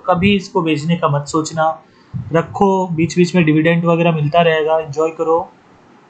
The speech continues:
क्यों बेचना अच्छी company को। लेकिन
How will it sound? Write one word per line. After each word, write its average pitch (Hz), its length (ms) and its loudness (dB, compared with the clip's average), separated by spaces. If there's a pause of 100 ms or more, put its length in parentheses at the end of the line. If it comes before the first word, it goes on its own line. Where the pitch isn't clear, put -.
(280)
क्यों 220 260 2
बेचना 160 360 2
अच्छी 147 220 -4
company 131 400 -6
को। 123 200 -8 (560)
लेकिन 202 420 2